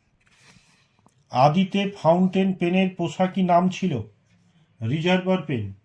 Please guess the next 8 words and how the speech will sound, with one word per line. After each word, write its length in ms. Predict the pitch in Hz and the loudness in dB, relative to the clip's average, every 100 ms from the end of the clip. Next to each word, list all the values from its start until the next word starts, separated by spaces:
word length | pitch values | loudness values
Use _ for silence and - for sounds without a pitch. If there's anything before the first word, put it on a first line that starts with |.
| _ _ _ _ _ _ _ _ _ _ _ _ _ _ _ _ - | _ _ _ _ _ _ _ _ _ _ _ _ _ _ _ _ -8
"লাঠি 500 | 120 147 156 - 190 | 2 4 2 0 -4
তোমার 400 | 185 190 190 143 | 0 2 2 0
দিন 400 | 165 185 196 185 - _ | -4 -2 -2 -6 -10 _
ফুরায়াছে", 680 | - 165 185 185 185 127 107 - _ _ | -6 2 4 4 0 -8 -10 -14 _ _
এই 220 | 139 175 185 | -6 -4 -2
কথাটির 500 | 170 165 180 190 180 | -2 -2 -4 -4 -2
রচয়িতা 480 | 170 170 190 190 185 | -2 -2 -6 -2 -4
হলেন 340 | 175 135 | -2 -4